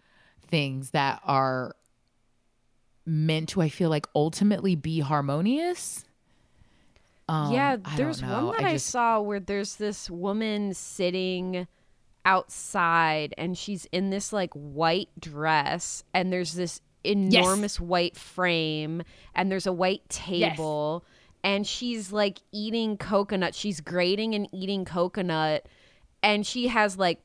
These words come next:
Speaker 2: perfectly manicured red fingernails, this perfect red lipstick. It's very, like, of this time, just high beauty, like, high fashion.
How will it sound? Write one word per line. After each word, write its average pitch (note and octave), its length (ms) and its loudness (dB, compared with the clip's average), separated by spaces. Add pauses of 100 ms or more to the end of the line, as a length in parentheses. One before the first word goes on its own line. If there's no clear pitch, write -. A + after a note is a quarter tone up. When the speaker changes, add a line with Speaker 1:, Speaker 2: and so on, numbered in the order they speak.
Speaker 2:
perfectly G#3 680 -2
manicured E3+ 920 0
red D3 360 -4
fingernails, G3 840 -2
this C#3+ 260 -8
perfect F3 500 -4
red C#3+ 220 -6
lipstick. F#3+ 540 -4
It's F3 160 -6
very, F3 480 -2
like, D#3+ 360 -2
of E3+ 400 0
this D#3+ 280 -4
time, D3+ 760 0
just D#3+ 480 -4 (540)
high F3+ 720 4 (100)
beauty, E3 640 -6
like, G#3+ 220 0
high D#3 280 2
fashion. D4+ 840 0